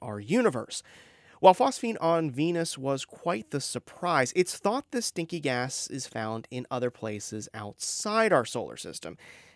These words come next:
And since it's an indicator of possible life on a planet, scientists are using it to peer deep into our universe, hunting for other potential organisms. Now, one of these scientists is M I T quantum astrochemist Clara Sousa Silva.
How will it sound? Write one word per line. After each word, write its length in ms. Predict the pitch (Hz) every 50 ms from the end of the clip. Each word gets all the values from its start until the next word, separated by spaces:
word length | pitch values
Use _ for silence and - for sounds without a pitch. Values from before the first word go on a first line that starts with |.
| _
And 180 | - 127 120 120
since 340 | - - 175 165 165 - -
it's 200 | 160 135 - 131
an 120 | 131 127 -
indicator 640 | 156 165 175 160 170 - - 165 156 156 156 156 135
of 180 | - 131 -
possible 560 | - - 139 135 139 139 - 143 127 135 127
life 380 | 117 110 110 117 120 120 - - -
on 160 | - 104 110
a 60 | - -
planet, 520 | - - - 175 175 180 208 247 - - - _ _ _ _ _ _
scientists 640 | - - - 208 226 220 175 - - - - - - -
are 80 | 127
using 300 | 127 135 143 135 143 135
it 100 | 127 -
to 100 | - 123
peer 380 | - - - 139 131 127 117 104 107 - _
deep 320 | - 156 190 226 - - - -
into 260 | 156 156 156 - 156
our 100 | 135 131
universe, 540 | 127 131 165 175 160 151 151 151 151 - - _ _ _ _ _ _ -
hunting 340 | - 202 208 208 - 233 214
for 200 | - 202 - -
other 200 | 127 120 131 131
potential 500 | - 151 - - 120 107 101 - 117 - -
organisms. 680 | 139 143 139 139 123 110 101 - 104 - - - - - - - - - _ _ _ _ _
Now, 80 | - 160
one 120 | 160 240 254
of 60 | 214
these 140 | 208 170 -
scientists 440 | 165 151 147 147 160 151 - -
is 220 | - 165 139 - - -
M 160 | 143 143 139
I 80 | 139
T 200 | 135 - - 135
quantum 420 | 127 - - 139 131 123 - 135 120
astrochemist 840 | - 117 123 117 - - 120 110 - - 120 117 117 117 - - -
Clara 400 | - - - 156 147 147 151 147
Sousa 320 | 143 - - 117 - - 98
Silva. 520 | - - - - 139 135 120 - 92 -